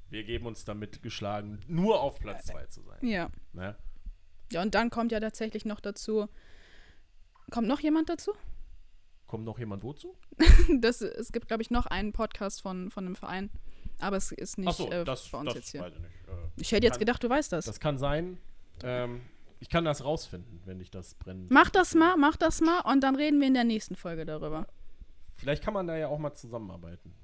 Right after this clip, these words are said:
Speaker 1: Grüße gehen raus nach Troisdorf. Entschuldigung.
Speaker 2: Ihr seid die
Speaker 1: Nummer
Speaker 2: Ersten.
Speaker 1: zwei. Ich hab am, ich weiß nicht mehr, wann ich diese Nachricht bekommen hab. Was haben wir heute? Dienstag.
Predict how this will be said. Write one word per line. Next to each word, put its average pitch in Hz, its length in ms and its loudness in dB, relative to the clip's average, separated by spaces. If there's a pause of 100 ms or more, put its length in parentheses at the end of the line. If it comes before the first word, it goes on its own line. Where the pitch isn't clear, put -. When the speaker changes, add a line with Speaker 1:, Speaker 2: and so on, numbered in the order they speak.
(140)
Speaker 1:
Grüße 156 300 -2
gehen 131 160 -8
raus 139 280 -6
nach 120 100 -10
Troisdorf. 135 500 -10 (640)
Entschuldigung. 98 600 -6 (880)
Speaker 2:
Ihr 226 120 -2
seid 180 280 -2
die - 40 -2
Speaker 1:
Nummer 233 220 6
Speaker 2:
Ersten. 226 200 -2
Speaker 1:
zwei. 160 460 0 (2500)
Ich 123 160 -4
hab 147 220 0
am, 151 340 -4
ich 101 100 -12
weiß 120 200 -4
nicht 117 100 -8
mehr, 117 120 -8
wann 120 120 -6
ich 120 80 -10
diese 120 200 -10
Nachricht 120 320 -10
bekommen 123 360 -10
hab. 131 180 -10 (1000)
Was 104 140 -12
haben 120 120 -10
wir 110 100 -8
heute? 117 280 -8
Dienstag. 143 840 -10